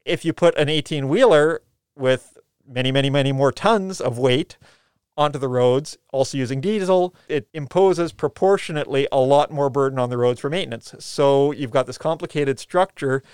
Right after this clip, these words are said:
through road user charges where you pay per kilometer, which totally makes sense, and the amount that you pay per kilometer depends on the weight of your vehicle, because that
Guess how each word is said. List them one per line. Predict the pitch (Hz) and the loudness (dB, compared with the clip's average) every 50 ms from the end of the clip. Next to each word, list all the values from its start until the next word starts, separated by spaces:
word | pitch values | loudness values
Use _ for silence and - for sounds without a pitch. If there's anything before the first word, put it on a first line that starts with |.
| - - - - _ | -20 -20 -20 -20 _
through | _ - 147 143 | _ -4 -2 0
road | 139 147 147 143 131 | 2 4 2 2 2
user | 139 185 233 226 277 - | 0 -2 -2 -2 -4 -6
charges | - - 147 135 131 123 151 139 - | -2 2 2 2 2 2 -2 -4 -2
where | 139 135 | -2 -2
you | 127 | -2
pay | 120 - 147 151 | -2 -4 -4 -4
per | 143 196 202 | -2 -4 -4
kilometer, | - - 214 185 131 120 113 131 185 | -2 0 0 0 0 0 -2 -4 -6
which | 196 143 - - _ _ _ | -6 -10 -12 -14 _ _ _
totally | - 127 120 113 120 | -10 -8 -6 -4 -4
makes | 123 127 131 - - | -4 -4 -6 -6 -4
sense, | - 233 220 202 190 - - - - - - - - _ - | -2 0 0 0 -2 -6 -16 -20 -20 -20 -20 -20 -20 _ -12
and | - - 139 143 143 143 143 147 147 147 135 127 | -4 -2 0 0 2 0 0 -2 -2 -6 -8 -10
the | 120 117 135 139 139 139 139 - | -6 -4 -2 -2 0 -2 -2 -2
amount | - 139 135 147 160 202 240 226 | -4 -2 0 0 0 0 0 -2
that | 233 208 - | -2 -4 -4
you | 190 | -8
pay | - - 165 160 | -6 -4 -4 -4
per | 156 - 202 - | -2 -2 -4 -2
kilometer | - 180 160 143 127 123 135 143 | 0 0 0 0 0 0 -2 -2
depends | 135 139 - - 147 147 143 147 | -2 -2 0 0 0 0 2 0
on | 139 131 | 0 0
the | 131 120 | 0 -2
weight | 110 110 135 147 156 165 - - - | 0 0 2 2 2 0 -2 -4 -4
of | 143 120 | -4 -2
your | 123 131 131 117 | -2 -2 -4 -4
vehicle, | 98 110 147 156 160 139 - - 120 113 87 - _ _ _ _ _ | -4 0 2 4 4 4 2 0 -4 -6 -6 -10 _ _ _ _ _
because | 131 127 - 147 135 113 | -12 -6 -2 -2 -2 0
that | 110 135 131 135 135 - | 0 0 0 0 0 -4